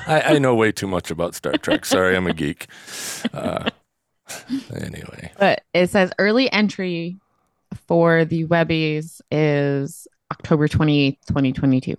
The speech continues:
Speaker 2: Yeah, it's
Speaker 1: So
Speaker 2: tomorrow.
Speaker 1: if you were listening to this,
Speaker 2: <laughs>
Speaker 1: it's <laughs> listening to this on the day that it's coming out, it, you are short on time.
Speaker 2: Yeah, uh, and that just means the prices go up by fifty bucks or something.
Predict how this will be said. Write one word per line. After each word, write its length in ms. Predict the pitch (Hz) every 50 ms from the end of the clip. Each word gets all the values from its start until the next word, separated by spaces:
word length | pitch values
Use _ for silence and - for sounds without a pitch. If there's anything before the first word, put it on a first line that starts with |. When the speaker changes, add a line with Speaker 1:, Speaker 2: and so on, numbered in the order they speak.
| - _ _
Speaker 2:
Yeah, 120 | 98 90
it's 80 | 82 90
Speaker 1:
So 160 | 110 135 131
Speaker 2:
tomorrow. 360 | 127 127 127 131 127 117 95
Speaker 1:
if 60 | 82 139
you 60 | 143
were 120 | 151 156
listening 420 | 160 175 175 - 185 180 170 165 160
to 60 | 156
this, 360 | 156 156 151 151 147 - -
Speaker 2:
<laughs> 0 |
Speaker 1:
it's 480 | 151 147 151 156 - - 147 - - -
<laughs> 400 | 226 214 - - - 131 - -
listening 840 | 220 196 208 220 - - - - - - - 269 262 294 277 277 269
to 60 | 262
this 200 | 247 247 240 220
on 80 | 220 208
the 80 | 196 185
day 160 | 185 185 185
that 100 | 185 175
it's 100 | 170 -
coming 240 | - 175 165 160 156
out, 240 | 143 131 117 - -
it, 280 | 139 143 139 139 - -
you 180 | 147 147 143
are 220 | 139 131 131 131 147 _ _ _ _ _ _ _ _ _ _ _ _ _ _ _ _ _ _ _ _ _ _ - - - -
short 320 | - - - 156 151 156
on 100 | 190 165
time. 260 | 143 131 85 - 135 - _ _
Speaker 2:
Yeah, 240 | - 151 139 139 123 - -
uh, 340 | 139 139 131 127 127 127 123 123
and 400 | 135 143 127 131 143 147 147 147
that 240 | 151 147 143 127 -
just 260 | - 131 - - -
means 240 | 113 107 104 95 -
the 80 | 90
prices 440 | 80 - 107 95 90 - - 92 90
go 240 | - - 85 85 90
up 140 | 90 90 -
by 160 | 90 82 82
fifty 340 | - - 90 80 - - 80
bucks 380 | 65 76 78 73 - - -
or 80 | 80 78
something. 640 | - - 87 82 80 - - 82 78 78 78 - -